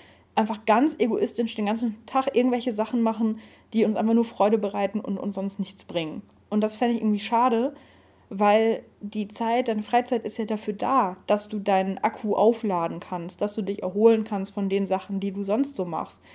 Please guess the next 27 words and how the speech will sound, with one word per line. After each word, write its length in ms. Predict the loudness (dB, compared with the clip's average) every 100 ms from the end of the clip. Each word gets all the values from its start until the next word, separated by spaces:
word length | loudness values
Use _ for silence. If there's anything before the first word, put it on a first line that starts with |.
| -20 -20 _
Sei 280 | 2 4 4
es, 140 | 0
dass 180 | -6 -8
du 280 | -6 -4 -4
studierst 580 | -6 -4 4 6 6 4
oder 120 | -2
eine 160 | -2
Ausbildung 480 | 0 0 0 -2 0
machst 320 | 0 0 -2
oder 180 | -6 -4
dass 200 | -4 -6
du 80 | -6
dich 200 | -8 -6
um 500 | -6 -6 -6 -8 -10 -8
deine 260 | -6 -6
Kinder 420 | -4 0 4 4
kümmerst 540 | 4 2 2 4 2 0
oder 180 | -6 -4
deine 340 | -4 -4 -2
Eltern 520 | 2 2 2 -2 0
oder 240 | 0 -2 -2
was 160 | -6
auch 80 | -6
immer, 320 | -4 -2 -2
dass 180 | -4 -8
du 140 | -10
halt 160 | -8 -10